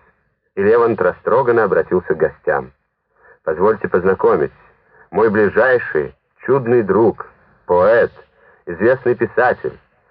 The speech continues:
политический деятель, полковник французской службы, кажется, бывший турецкий паша, но с головы до пят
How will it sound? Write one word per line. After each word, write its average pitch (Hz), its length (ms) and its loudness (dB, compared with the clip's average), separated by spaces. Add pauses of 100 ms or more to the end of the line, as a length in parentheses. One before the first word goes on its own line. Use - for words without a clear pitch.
(160)
политический 120 680 -4
деятель, 98 600 -2 (400)
полковник 139 640 0
французской 120 640 -2
службы, 98 580 -2 (640)
кажется, 123 400 0
бывший 131 500 -2
турецкий 110 600 0
паша, 139 500 -2 (420)
но 82 220 0
с - 20 -20
головы 98 380 0
до 92 140 2
пят 87 280 0